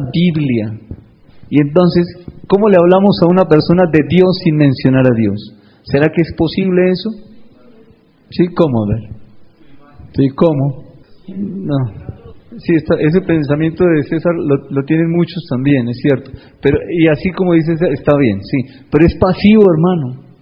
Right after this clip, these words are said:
Estos no son tiempos de estar siendo pasivos. Es un buen momento para ser activos. ¿Cómo se refleja la imagen de Dios? Miremos el modelo. Ah, Osvaldo, ¿ibas a decir algo?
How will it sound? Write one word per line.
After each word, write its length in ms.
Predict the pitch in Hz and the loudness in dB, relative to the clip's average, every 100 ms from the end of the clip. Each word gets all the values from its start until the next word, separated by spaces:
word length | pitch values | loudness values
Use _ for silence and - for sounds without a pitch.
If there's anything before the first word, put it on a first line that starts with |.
| _ - | _ -4
Estos 240 | 160 - | -2 2
no 80 | 208 | 4
son 240 | 190 202 196 | 4 2 2
tiempos 400 | 208 208 208 175 | 2 4 4 4
de 60 | |
estar 260 | 151 175 190 190 - - - - - _ _ _ - | 4 2 2 0 -4 -20 -20 -20 -20 _ _ _ -4
siendo 260 | 202 208 208 | 0 2 0
pasivos. 580 | 180 170 - 226 240 196 139 - - 202 - - | 0 -2 2 4 6 4 0 -8 -16 -18 -18 -4
Es 160 | 165 160 | -2 0
un 180 | 208 185 | 0 2
buen 160 | 220 | 2
momento 380 | 202 196 202 202 | 2 2 2 2
para 200 | 180 160 | 2 2
ser 160 | 196 185 - | 2 2 2
activos. 640 | 165 - - 240 196 123 - - - - _ - | -2 -2 2 4 4 2 -4 -18 -20 -20 _ -2
¿Cómo 200 | 202 214 | 0 2
se 140 | 208 | 2
refleja 500 | 175 170 190 196 196 190 196 - - - | 2 2 4 2 4 0 -2 -12 -20 -6
la 120 | - 170 | 2 4
imagen 460 | 165 175 175 165 151 | 4 2 2 2 2
de 100 | 143 | 4
Dios? 260 | 139 127 127 - - - - | 4 2 -2 -12 -20 -20 -2
Miremos 380 | 151 208 226 - | 2 4 2 2
el 100 | 170 | 2
modelo. 300 | 156 151 139 | 4 4 2
Ah, 540 | - 143 135 131 131 135 | -2 -4 -2 -2 -2 0
Osvaldo, 240 | 170 156 | 0 2
¿ibas 160 | 151 139 | 0 -2
a 40 | |
decir 200 | 120 120 | -4 -6
algo? 160 | 117 | -8